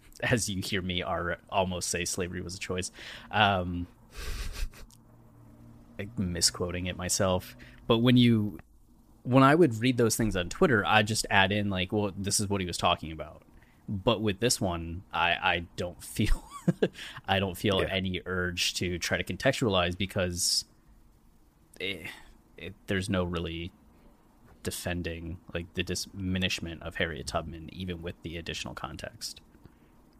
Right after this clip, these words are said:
Speaker 2: Yeah, it's tough because, like, I wanna defend Kanye and I wanna give context to show, like, he's a good person, but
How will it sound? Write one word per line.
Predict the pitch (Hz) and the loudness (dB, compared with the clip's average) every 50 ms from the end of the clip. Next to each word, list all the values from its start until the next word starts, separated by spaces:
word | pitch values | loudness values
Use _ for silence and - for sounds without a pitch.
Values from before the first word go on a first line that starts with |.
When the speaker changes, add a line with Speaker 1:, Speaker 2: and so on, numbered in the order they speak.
| _ - - - - _ - - - _ _ - - - - | _ -20 -20 -20 -20 _ -20 -20 -20 _ _ -20 -20 -14 -10
Speaker 2:
Yeah, | - 110 104 101 104 107 110 110 110 107 - - - | -6 -4 0 4 6 6 8 8 8 8 6 4 2
it's | 127 110 - - - | 0 0 0 -2 2
tough | - 139 139 139 123 - | 6 6 8 8 6 4
because, | - - 107 113 - | 2 2 4 4 4
like, | 101 95 - | 4 4 6
I | - 98 | 8 6
wanna | 92 92 101 107 107 98 | 8 8 8 6 6 6
defend | 95 87 - 104 98 95 92 | 4 4 6 6 6 6 4
Kanye | - 92 92 92 95 92 | 2 2 2 2 2 2
and | 87 82 | 2 2
I | 87 | 0
wanna | 90 85 - 87 85 87 92 95 | 0 0 -2 -2 0 0 2 4
give | 104 101 98 - | 4 4 4 4
context | - 104 101 95 - 113 113 - - | 4 4 4 4 4 2 2 2 0
to | 92 | -2
show, | 85 - - - 90 92 92 | -2 2 4 6 8 8 8
like, | 92 85 85 - | 6 4 0 -2
he's | - - - 90 - | -6 -6 -6 -4 -4
a | - - - _ - | -6 -8 -10 _ 0
good | - 92 87 - | 0 0 2 2
person, | - - 87 90 - - 107 104 101 | 0 0 2 2 0 0 0 2 4
but | 101 87 82 85 - | 2 2 2 -2 -6